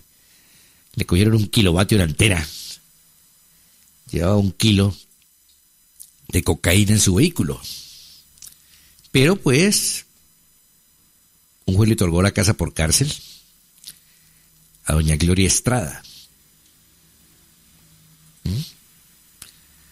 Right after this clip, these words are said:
Por el transporte de un kilo de cocaína. De igual manera, esta decisión cobija a Abelino Villamizar, el empresario que los acompañaba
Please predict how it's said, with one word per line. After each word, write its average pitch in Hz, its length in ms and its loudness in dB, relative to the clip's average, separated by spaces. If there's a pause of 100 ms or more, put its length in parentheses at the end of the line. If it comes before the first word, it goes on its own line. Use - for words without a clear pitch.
(600)
Por 120 340 2 (3250)
el 87 140 0
transporte 101 600 0
de 95 120 2
un 90 160 0
kilo 113 240 0
de 87 80 2
cocaína. 87 560 0 (1000)
De 80 60 0
igual 90 200 2
manera, 113 280 2
esta 117 160 0
decisión 92 420 0
cobija 98 560 0 (160)
a 78 120 0
Abelino 90 380 2
Villamizar, 110 560 0 (640)
el 80 140 0
empresario 92 540 0
que 98 100 -4
los 82 140 0
acompañaba 82 760 0